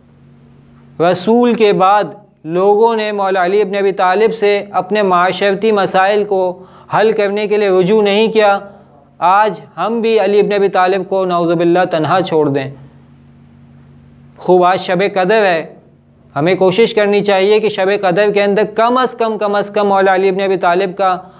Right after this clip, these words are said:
वसीयतनामा जो नहजुल बलागा के खुतबा नंबर फ़ोर्टी सेवन के अंदर है कि जब मौला को इब्न मुलजिम ने ज़ैबत लगाई, तो ज़ैबत लगाने के बाद मौला ने घर आकर इमाम हसन अलैहिस्सलाम, इमाम हुसैन अलैहिस्सलाम को वसीयत की,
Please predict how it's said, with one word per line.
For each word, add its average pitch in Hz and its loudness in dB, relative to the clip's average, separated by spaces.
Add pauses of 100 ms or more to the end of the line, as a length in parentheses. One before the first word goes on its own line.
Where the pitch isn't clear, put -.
(220)
वसीयतनामा 196 0
जो 202 0
नहजुल 190 0
बलागा 180 2
के 185 -2 (600)
खुतबा 185 2
नंबर 208 -2
फ़ोर्टी 202 -2
सेवन 202 0
के 202 2
अंदर 175 2
है 156 0 (600)
कि 180 4
जब 190 0 (380)
मौला 190 2
को 214 -2
इब्न 190 -4
मुलजिम 190 2
ने 214 2
ज़ैबत 175 0
लगाई, 185 2 (540)
तो 175 2
ज़ैबत 170 2
लगाने 180 0
के 196 0
बाद 190 0
मौला 190 0
ने 214 -4 (400)
घर 175 0
आकर 196 2
इमाम 190 0
हसन 170 -2
अलैहिस्सलाम, 196 2
इमाम 196 0
हुसैन 190 -2
अलैहिस्सलाम 202 2
को 196 2
वसीयत 190 0
की, 151 -4